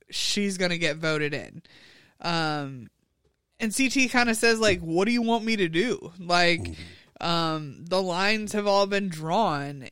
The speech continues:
Speaker 1: and, like, "I do think you're great.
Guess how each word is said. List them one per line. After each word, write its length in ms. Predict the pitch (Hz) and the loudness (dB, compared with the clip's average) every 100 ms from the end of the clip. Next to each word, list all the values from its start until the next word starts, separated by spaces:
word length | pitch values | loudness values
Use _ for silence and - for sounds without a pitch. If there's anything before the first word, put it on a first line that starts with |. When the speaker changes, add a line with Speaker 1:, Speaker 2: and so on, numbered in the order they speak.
| - | -8
Speaker 1:
and, 840 | 170 165 165 165 165 160 160 170 - _ _ _ | -6 -4 -4 -4 -4 -6 -6 -10 -14 _ _ _
like, 200 | 202 196 - | -2 -2 0
"I 180 | 175 196 | 2 2
do 340 | 175 196 262 | 0 2 2
think 340 | - 175 170 | 0 -6 -4
you're 200 | 175 165 | -4 -4
great. 680 | 156 170 165 151 143 - - | -4 -2 0 0 -4 -10 -10